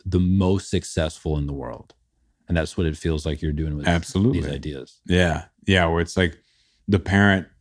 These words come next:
Speaker 2: creates that awesome individual by getting out of the way.
Speaker 1: Yeah.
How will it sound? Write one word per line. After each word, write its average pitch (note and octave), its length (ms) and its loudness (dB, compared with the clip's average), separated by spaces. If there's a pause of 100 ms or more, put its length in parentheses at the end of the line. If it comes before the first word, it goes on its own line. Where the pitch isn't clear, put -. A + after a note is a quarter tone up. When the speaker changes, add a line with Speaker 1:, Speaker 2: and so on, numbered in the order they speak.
(520)
Speaker 2:
creates F2+ 560 0
that D#2+ 300 0 (1080)
awesome G2 400 2
individual F2 640 2
by D#2+ 300 0
getting F#2+ 360 4
out G2 160 4
of E2 100 -4
the D#2+ 80 -6
way. D#2 440 -2
Speaker 1:
Yeah. F2+ 300 0